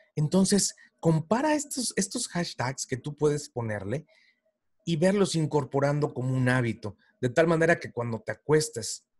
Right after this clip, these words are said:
en la noche, digas, "Mi hashtag del día de hoy fue logro. Y mañana quiero que vuelva a repetirse el logro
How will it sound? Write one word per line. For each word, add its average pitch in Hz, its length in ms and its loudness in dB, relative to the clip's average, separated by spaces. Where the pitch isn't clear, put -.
en 151 180 -4
la 156 80 -4
noche, 107 440 -10
digas, 117 500 -2
"Mi 131 200 -2
hashtag - 580 -4
del 117 160 -4
día 127 220 0
de 110 80 -2
hoy 104 120 -4
fue 135 360 -4
logro. 110 480 2
Y 131 80 -4
mañana 151 400 2
quiero 151 300 -2
que 127 80 -4
vuelva 190 400 2
a 254 40 2
repetirse 123 600 -2
el 107 80 -4
logro 107 380 -2